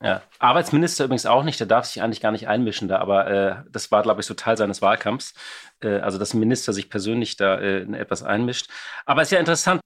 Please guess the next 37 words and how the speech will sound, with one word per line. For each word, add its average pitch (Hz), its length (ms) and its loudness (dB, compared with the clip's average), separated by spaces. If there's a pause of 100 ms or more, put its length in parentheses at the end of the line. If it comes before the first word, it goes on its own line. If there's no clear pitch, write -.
dahinter 180 320 4
steht 185 220 2
ja 165 140 6
eine 147 340 6
neue 151 300 4
Runde 175 260 2
in 147 80 4
der 135 100 4
Schlacht 139 340 0
der 135 80 2
Lieferdienste. 151 680 0
Wir 123 100 0
kannten 147 300 0
ja 143 120 2
schon 131 140 -2
Lieferando, 143 560 2
Delivery 156 440 2
Hero 147 240 0
und 131 80 -4
so 123 100 -4
weiter. 123 480 4
Und 127 120 -4
jetzt 143 160 0
gibt's - 140 -8
verschiedene 139 320 -4
Player. 165 380 2
Gorillas 135 420 0
hast 139 200 -4
du 135 40 0
erwähnt, 143 480 -2
dann 123 120 2
gibt 127 180 -8
es 131 120 -4
einen 117 180 -2
türkischen 165 400 -4
Anbieter, 123 600 0
ähm, 110 360 0